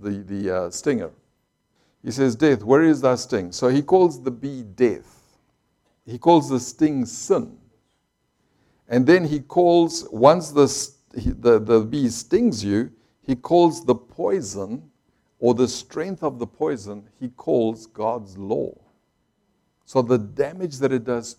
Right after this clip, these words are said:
to you is because of God's perfect standard. But he is encouraging the believer here. And the reason for that is because of the fall, the fall of humanity, that is,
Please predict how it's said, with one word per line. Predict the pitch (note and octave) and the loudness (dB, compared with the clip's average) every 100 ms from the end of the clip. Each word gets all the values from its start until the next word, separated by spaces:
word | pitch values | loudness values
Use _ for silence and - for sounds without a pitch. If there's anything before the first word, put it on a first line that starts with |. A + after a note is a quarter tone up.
| _ | _
to | - G3 | -16 -14
you | C#3 F#2+ F#2+ A2+ _ _ _ _ | -12 -10 -10 -14 _ _ _ _
is | B2+ A2+ | -6 -4
because | G2+ A#2+ - C#3+ C#3 | -4 -6 -4 -4 -6
of | G#2 | -8
God's | G2 A2+ B2 - | -2 -2 -4 -10
perfect | - A#2+ A#2+ G2+ | -16 -16 -14 -18
standard. | - - - - - - _ _ _ _ - | -18 -18 -16 -16 -16 -20 _ _ _ _ -2
But | C3 B2 | 0 2
he | C3+ F3+ | 4 4
is | F3+ | 2
encouraging | D#3+ - D3+ D#3+ B2+ A#2 | -2 -4 -2 -2 0 -2
the | G#2+ | -2
believer | G#2+ G#2+ B2 A2 | -2 0 0 -2
here. | F#2 - - _ _ _ _ - | -6 -14 -18 _ _ _ _ -6
And | A2 | 0
the | A#2 | 6
reason | C#3 G#3+ F#3+ | 6 6 2
for | B2 G#2+ | -2 2
that | A2 G#2+ | 2 2
is | G#2 | -2
because | G#2 A2 - C3+ C3+ | -6 -8 -4 -6 -4
of | A#2 | -8
the | G#2+ | -10
fall, | - F#3 A#2 G#2+ D#3+ - _ - | 0 4 6 4 0 -14 _ -16
the | |
fall | G#2 B2 | -2 0
of | G#2+ | 0
humanity, | A2+ A2+ C3 E3 - | -2 -6 -6 -8 -10
that | F#2 F#2 | -8 -6
is, | G2 B2+ | -6 -6